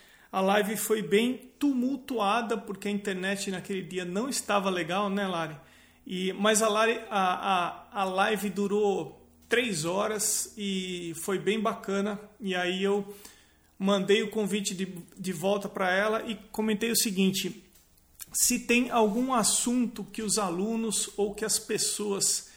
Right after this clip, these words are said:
que acompanham a Lari e, de certa forma, também o, o, o podcast, o Arte Academia,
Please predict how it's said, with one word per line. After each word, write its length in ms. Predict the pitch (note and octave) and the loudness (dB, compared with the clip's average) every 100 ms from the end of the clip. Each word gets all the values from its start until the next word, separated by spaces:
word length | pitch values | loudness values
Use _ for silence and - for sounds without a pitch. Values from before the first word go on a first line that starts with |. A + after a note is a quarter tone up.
| - - _ - | -20 -20 _ -12
que 600 | - G3+ G3 F3 D3+ - - _ _ _ _ | -4 -2 -2 -2 -6 -12 -20 _ _ _ _
acompanham 800 | - G#3 A3+ - A#3 B3 A#3 - - | -8 -2 -2 0 2 2 2 -2 -6
a 140 | A3 | -2
Lari 560 | G#3 G#3 A3+ A3 A3 A3 | 0 2 2 2 0 -4
e, 220 | A3+ G#3+ | -6 -6
de 180 | F#3 G3 | -4 0
certa 340 | G#3+ A3+ A3 G#3 | 2 2 -2 -4
forma, 360 | - G#3+ G#3 | -2 -2 -2
também 440 | G3 F#3 F#3 G#3 G3+ | -4 -4 -2 -2 -2
o, 60 | |
o, 480 | G3 G3 F3+ E3 F3+ | -2 -4 -4 -4 -6
o 40 | E3 | -8
podcast, 640 | F3+ E3+ - G3+ F#3+ - | -6 -6 -4 -2 -2 -4
o 20 | |
Arte 160 | F3+ F3+ | -8 -8
Academia, 680 | F3+ E3+ F3 G3 G#3+ G3 | -8 -6 -2 0 0 -2